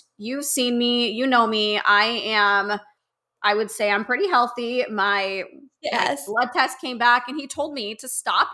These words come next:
Speaker 1: eating sugary fruits.
Speaker 2: Yeah.
Speaker 1: And I thought to myself, "Huh, this is strange," because he said,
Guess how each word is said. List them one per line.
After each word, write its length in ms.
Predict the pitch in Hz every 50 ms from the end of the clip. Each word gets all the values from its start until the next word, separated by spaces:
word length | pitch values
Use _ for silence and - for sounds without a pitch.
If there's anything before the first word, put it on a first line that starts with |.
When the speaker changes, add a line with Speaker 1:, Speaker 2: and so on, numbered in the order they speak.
| -
Speaker 1:
eating 440 | 196 202 185 202 233 269 285 294 _ _ _ _ _ _
sugary 880 | _ - - - - 214 202 - 208 208 208 214 220 226 240 254 254 254 - -
fruits. 560 | 285 494 494 151 - - _ - - - _ _ _ _ -
Speaker 2:
Yeah. 180 | 202 196 165 160
Speaker 1:
And 80 | -
I 120 | 294 302 -
thought 200 | - 330 - - -
to 80 | - 330
myself, 600 | 285 254 240 226 - 277 254 247 233 240 - - - - - _ _ _ - 640
"Huh, 160 | 571 587 587 587 587 - - _ _ _ _ -
this 160 | 330 370 403 -
is 180 | 494 392 - -
strange," 800 | - - - - - - 285 277 311 285 214 185 190 208 196 -
because 500 | - 262 262 - - 349 320 277 247 - - - - _ _
he 120 | _ 262 247
said, 440 | - - 262 254 233 226 226 220